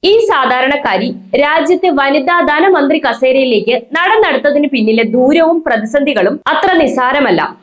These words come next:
പിതാവ് റെയിൽവേയിലെ ഉദ്യോഗസ്ഥനായിരുന്നു. അച്ഛന്റെ നിരന്തരമുള്ള ട്രാൻസ്ഫറുകൾ കാരണം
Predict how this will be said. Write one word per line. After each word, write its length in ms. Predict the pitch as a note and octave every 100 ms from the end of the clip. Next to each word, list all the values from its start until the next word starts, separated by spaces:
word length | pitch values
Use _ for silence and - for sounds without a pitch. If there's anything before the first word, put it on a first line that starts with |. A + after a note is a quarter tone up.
| _ G4+
പിതാവ് 760 | G#4+ G#4+ D#4+ C#4+ - - C4
റെയിൽവേയിലെ 440 | D4 D#4+ E4+ F4+ F4+
ഉദ്യോഗസ്ഥനായിരുന്നു. 960 | C#4+ A3+ B3+ C4+ C#4 C4 G3 F#3 F3 - _ _ _ - - B3+
അച്ഛന്റെ 520 | E4+ E4+ A4+ A4 G4
നിരന്തരമുള്ള 600 | D#4+ E4 F4 G4+ F#4+ F#4+
ട്രാൻസ്ഫറുകൾ 800 | G4 C#4+ B3 C4+ C#4 F4 F#4 F#4
കാരണം 520 | C#4+ G3 F#3 A#3+ -